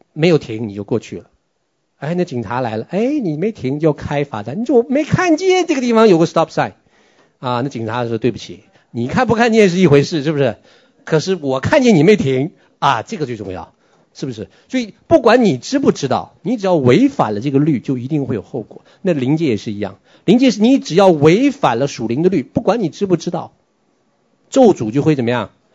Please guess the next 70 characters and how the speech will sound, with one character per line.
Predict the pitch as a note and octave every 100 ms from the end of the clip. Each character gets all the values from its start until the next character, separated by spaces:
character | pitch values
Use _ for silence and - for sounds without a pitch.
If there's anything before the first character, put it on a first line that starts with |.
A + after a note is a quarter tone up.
| _ _
临 | A2+ A2 A2 C3+ E3
到 | E3 D3
我 | A2+ G2+
们， | F#2 F2 _ _ _ _ _ _ _
咒 | _ G3
诅 | C3
会 | B2+
临 | A2
到 | B2
我 | G2+
们。 |
就 | F#2+
好 | E3
像 | E3+ F3 _
亚 | C#3+ B2+
当 | F#3+ G#3+
最 | G#3+ C#4
前-， | G#3+ - E3+
最 | -
明 | G#3+ A#3
显 | G#3+
的 |
例 | E3
子 | E3+
就 |
是 | E3
亚 | A2
当， | B2+ C3+
对 | D3+
不 |
对？ | C#3
你 | C3
认 | E3+ G3+
识 |
亚 | F3+ C#3+
当 | D3+ E3
吗？ | E3 D#3+ _ _ _ _ _
你 | C3
不 | A#2+
认 | C3+ B2+
识。 | A2+ - _ _
可 | D#3+
是 | G3+
你 | F3+
却 | D3 F#3+
承 | F#3+ - C#3 G3 A3
载 | D3+ G#2+
着 | A#2+
怎 | A2+
么 | A#2
样？ | A#2 - _ _
从 | B2 D3
亚 | C#3+ A#2 G2
当 | C3 C3+
来 | A2 G2
的 | G#2
咒 | - G#2+
诅。 | F#2 _ _ _ _ _ _ _ _ _
所 | -
以 | C#4
我 | G#3 E3
们 | F#3+
是 | A3 A#3+
怎 | D3+
么 |
样？ | D#3+ - _ _ _
很 | - E3+
多 | F3 C4+
时 | C4+ F3+
候 | F3+ D#3